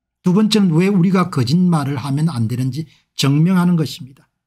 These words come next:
세 번째는 이 증명이 올바른지 분별하고 확인하는 것입니다. 즉, 귀결은 무엇인가, 모순이 없는가,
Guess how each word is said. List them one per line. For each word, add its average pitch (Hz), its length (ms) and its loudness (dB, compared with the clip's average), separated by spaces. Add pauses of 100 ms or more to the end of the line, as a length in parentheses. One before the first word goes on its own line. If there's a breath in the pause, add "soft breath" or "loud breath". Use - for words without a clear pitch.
(400)
세 - 240 0
번째는 220 320 2
이 214 160 0
증명이 170 460 2
올바른지 165 720 0
분별하고 165 680 -2 (420)
확인하는 165 480 -2
것입니다. - 400 -20 (500)
즉, 156 220 -6
귀결은 151 540 0
무엇인가, 160 640 -2 (400)
모순이 170 520 0
없는가, 135 600 -2